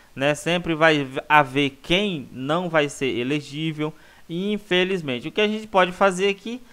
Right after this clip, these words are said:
é partir para a próxima oportunidade. Até porque, se você desistir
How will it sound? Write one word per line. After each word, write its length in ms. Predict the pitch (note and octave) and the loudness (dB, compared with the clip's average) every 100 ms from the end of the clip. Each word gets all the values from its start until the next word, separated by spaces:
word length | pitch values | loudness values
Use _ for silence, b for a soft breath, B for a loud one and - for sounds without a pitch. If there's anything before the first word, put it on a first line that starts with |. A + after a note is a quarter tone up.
| b b _ - | b b _ -6
é 80 | |
partir 520 | G3 A3 G#3+ G3+ F#3+ G#3 | 2 4 4 2 -2 0
para 240 | G3 G3 | 4 4
a 20 | |
próxima 480 | F#3 E3+ F3 F3 F3+ - | 4 2 2 0 -8 -2
oportunidade. 840 | E3+ E3+ F3+ F3+ G3 G3+ B2+ B2 | -2 0 -4 -2 -4 2 4 4
Até 280 | C#3+ F#3+ G3+ | 4 6 4
porque, 560 | G3+ G#3+ F#3 - D#3+ E3 b b b | 6 2 2 0 -2 -2 b b b
se 160 | - D3 | -8 -2
você 320 | D#3 D#3 E3 | -2 0 -4
desistir 920 | C#3+ D3 A#3 A#3+ G#3+ G#3+ - G#3 | 0 6 8 6 0 -6 -6 -6